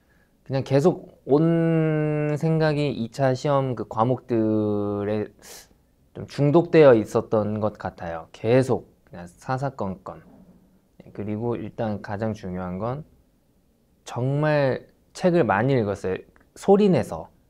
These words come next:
그냥 눈으로만 보다가 집중이 흐트러질 때도 있고 인강만 켜놓고 보면은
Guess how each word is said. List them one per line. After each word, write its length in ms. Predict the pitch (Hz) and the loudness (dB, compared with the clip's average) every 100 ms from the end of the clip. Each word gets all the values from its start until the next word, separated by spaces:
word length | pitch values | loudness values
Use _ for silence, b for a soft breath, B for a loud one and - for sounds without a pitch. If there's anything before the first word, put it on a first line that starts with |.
| _ _ _ _ | _ _ _ _
그냥 300 | - 143 139 | 0 2 2
눈으로만 680 | 120 147 156 156 147 139 120 | 2 4 6 6 6 4 2
보다가 440 | 117 113 120 113 107 | 0 6 6 6 2
집중이 320 | 104 - 117 | -4 -6 -6
흐트러질 420 | 120 151 127 113 | -2 -2 0 -2
때도 200 | 120 104 | -4 -4
있고 300 | 95 - 135 165 b b b - | -8 -6 -6 -6 b b b -6
인강만 580 | 143 156 170 165 147 | 0 4 4 4 2
켜놓고 500 | 135 165 165 160 131 | 2 2 2 2 0
보면은 560 | - 110 110 110 107 98 | 0 -2 0 0 -2 -4